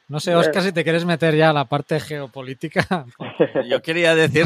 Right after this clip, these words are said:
Speaker 3: gas de esquisto. Yo
Speaker 2: <laughs> El
Speaker 3: estoy
Speaker 2: gas.
Speaker 3: aquí, toda, toda esta,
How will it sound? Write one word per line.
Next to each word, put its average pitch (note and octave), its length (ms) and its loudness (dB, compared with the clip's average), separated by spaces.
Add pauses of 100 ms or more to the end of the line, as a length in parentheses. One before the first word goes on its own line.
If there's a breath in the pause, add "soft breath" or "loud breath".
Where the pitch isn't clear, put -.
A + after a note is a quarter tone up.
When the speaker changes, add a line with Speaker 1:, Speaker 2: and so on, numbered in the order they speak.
Speaker 3:
gas D3+ 200 4
de E3+ 80 2
esquisto. C#3+ 640 -4
Yo A#2+ 220 -4
Speaker 2:
<laughs> C#3+ 100 -2
El - 120 -4
Speaker 3:
estoy B2+ 340 2
Speaker 2:
gas. - 80 6
Speaker 3:
aquí, C#3+ 400 -2 (120)
toda, E3+ 300 2 (140)
toda D3+ 180 0
esta, A2+ 640 0